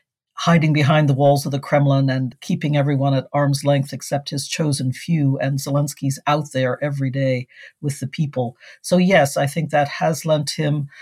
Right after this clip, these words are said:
a legitimacy and an authority to be able to lead his country out of this crisis. And that will require negotiating with,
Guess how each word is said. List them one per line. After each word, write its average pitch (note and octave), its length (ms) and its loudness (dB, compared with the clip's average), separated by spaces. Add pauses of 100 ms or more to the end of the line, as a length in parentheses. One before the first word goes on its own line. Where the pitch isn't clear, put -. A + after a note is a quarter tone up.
(220)
a D#3 80 0
legitimacy D3+ 920 2 (100)
and D3+ 200 0
an C#3 60 0
authority C#3+ 840 -4 (360)
to D#3 140 0
be C#3+ 200 4
able C#3 240 2
to C3+ 400 2 (200)
lead E3+ 240 4
his D#3 160 2
country D3 400 -2
out E3+ 220 2
of C#3 80 -2
this C3+ 180 -4
crisis. C3 720 -4
And C#3+ 220 0
that D3+ 240 0
will F3 220 2
require E3+ 420 0
negotiating F3 880 2
with, F3 440 -4